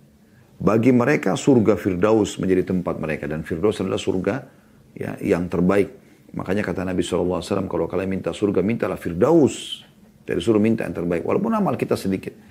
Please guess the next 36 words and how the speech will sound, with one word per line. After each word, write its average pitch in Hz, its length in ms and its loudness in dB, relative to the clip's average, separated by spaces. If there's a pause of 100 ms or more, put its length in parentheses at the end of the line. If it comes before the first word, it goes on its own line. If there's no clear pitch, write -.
(300)
Karena 90 160 -6
kita 113 160 0
masuk 110 320 -2
ke - 60 0
dalam 92 180 -2
surga 107 320 2
dengan 92 80 -4
rahmat 90 320 -4
Allah 98 400 -4 (320)
subhanahu - 560 -6
wa - 80 -10
ta'ala. - 300 -12
Semoga 98 320 -4
Allah 95 160 0
jadikan 92 240 0
kita 90 240 -4
termasuk, 92 480 -6 (640)
ya, - 160 -10
penghuninya 101 560 2
insya - 240 -4
Allah 90 320 -2 (160)
dan 98 240 0
tanpa 95 320 0
hisab. 98 320 -2 (720)
Lalu 107 80 2
Allah 127 240 6
pastikan 127 400 2
di 120 80 4
satu 110 160 2
kosong 110 240 0
delapan-nya, 139 640 -2
yang 90 160 -2
masuk 120 160 4
surga 151 480 4
akan 135 160 2
kekal. 117 480 0